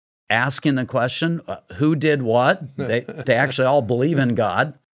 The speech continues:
Speaker 1: which is an advantage that they have over where our culture is right now. But they all believed in God, and so there was this sense of,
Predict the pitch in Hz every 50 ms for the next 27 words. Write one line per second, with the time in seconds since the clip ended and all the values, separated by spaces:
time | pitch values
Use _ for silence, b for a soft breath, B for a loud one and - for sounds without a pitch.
0 | _ - 131 135 131 - 131 120 110 127 117 117 117 107 101 120 120 120 127 127
1 | 123 101 90 117 90 - 131 135 135 120 123 117 120 123 117 120 117 113 120 113
2 | 113 113 110 110 123 151 143 - 123 117 104 92 - 107 98 98 95 95 - 104
3 | 90 95 95 76 90 98 110 127 - _ _ _ _ _ - 147 127 - 151 147
4 | 156 151 131 120 127 113 117 156 196 175 151 123 123 101 110 101 95 98 120 139
5 | 139 120 117 113 - 135 123 117 123 120 120 120 107 92 127 117 107 - - 135
6 | 127 123 - 127 117 120 120 107 -